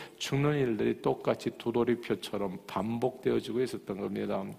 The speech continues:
이스라엘 백성들이 당한 괴로움의 이유가 분명합니다. 그 얘기가 오늘 본문에 나오는데 십오 절 말씀이에요. 이 장 십오 절 같이 한번 읽어볼까요? 이 장 십오 절 읽습니다. 시작.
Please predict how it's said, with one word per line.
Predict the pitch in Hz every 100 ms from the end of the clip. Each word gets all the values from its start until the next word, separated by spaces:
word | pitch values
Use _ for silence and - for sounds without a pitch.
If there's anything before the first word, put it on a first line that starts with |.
| - - - -
이스라엘 | - 160 165 180 175
백성들이 | 156 147 156 143 147 147 143
당한 | 127 123 127 117
괴로움의 | 131 127 127 120 127 113
이유가 | 110 104
분명합니다. | 110 - 113 127 117 104 104 107
그 | - 156
얘기가 | 180 110 101 104 117
오늘 | 120 101 123
본문에 | 113 - 127 156 156
나오는데 | 131 107 104 113
십오 | - 165 170
절 | 156
말씀이에요. | 135 98 95 123 104 101 104 107 - - - - -
이 | 131 151
장 | 151 143
십오 | 143 - 160
절 | 151 147
같이 | 120 -
한번 | 123 123
읽어볼까요? | 117 110 107 - 117 135
이 | 139 127
장 | 120 113
십오 | 110 - 131
절 | 131
읽습니다. | 117 - 113
시작. | 101 - 104 101 156